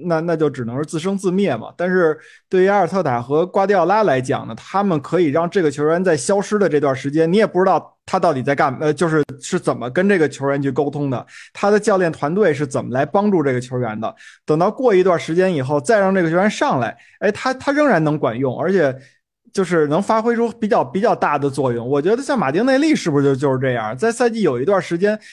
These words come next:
萨卡好的时候，马丁内利好像踢得挺艰难的。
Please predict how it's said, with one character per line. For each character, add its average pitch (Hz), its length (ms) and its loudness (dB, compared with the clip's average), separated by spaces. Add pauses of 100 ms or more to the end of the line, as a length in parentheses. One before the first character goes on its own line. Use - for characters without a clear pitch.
(120)
萨 208 240 0
卡 175 200 0
好 135 200 -2
的 123 80 -6
时 135 80 0
候， 175 60 2
马 160 140 0
丁 143 160 0
内 220 100 4
利 220 140 2
好 127 180 -4
像 120 100 -2
踢 214 220 -2
得 190 80 -2
挺 123 240 -8
艰 160 220 2
难 107 200 -2
的。 - 200 -14